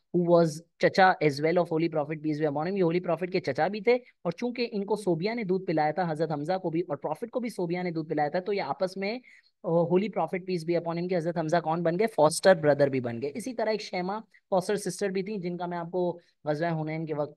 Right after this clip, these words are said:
वाकया भी एक सुना रहा हूँगा, ठीक है ना।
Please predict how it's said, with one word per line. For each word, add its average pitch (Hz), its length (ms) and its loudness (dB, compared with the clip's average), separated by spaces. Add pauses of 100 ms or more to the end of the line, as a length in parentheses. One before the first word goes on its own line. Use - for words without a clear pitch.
वाकया 143 420 -4
भी 139 120 -6
एक 185 240 -6
सुना 131 340 -14
रहा 123 100 -14
हूँगा, 113 300 -14 (540)
ठीक 240 180 -4
है 262 80 0
ना। 156 240 -4